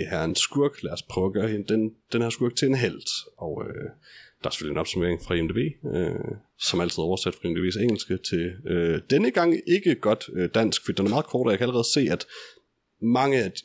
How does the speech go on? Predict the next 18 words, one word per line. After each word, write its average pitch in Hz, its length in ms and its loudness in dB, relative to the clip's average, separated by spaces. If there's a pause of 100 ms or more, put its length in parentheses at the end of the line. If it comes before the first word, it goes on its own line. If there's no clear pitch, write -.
jeg 107 100 0
kan, 117 200 0
okay, 107 160 4
jeg 90 80 2
siger 87 120 0
det - 40 -2
bare. - 120 -6 (720)
"En 127 160 6
live-action 123 840 2 (180)
prequel 110 500 4
spillefilm 117 640 2
efter 107 280 0
en 98 120 2
ung 104 300 2
Cru-, 90 300 0
Cruella 92 320 2
de 90 140 0
Vil." 82 200 0